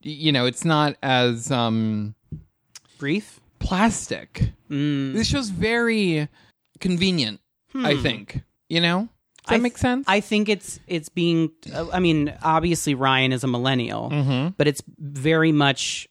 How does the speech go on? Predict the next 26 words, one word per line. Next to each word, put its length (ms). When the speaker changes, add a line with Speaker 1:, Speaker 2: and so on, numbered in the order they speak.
Speaker 2:
being 280
told 420
from 380
that 200
perspective. 840
Speaker 1:
Yeah. 460
Speaker 2:
And 300
it's, 400
it's 240
like 240
the, 260
uh, 220
the 100
dialogue, 760
everything 760
is 180
written 400
from 420
that 220
perspective. 580
Speaker 1:
Oh 180
my 160
God, 180
I 160
know. 340
Speaker 2:
So, 600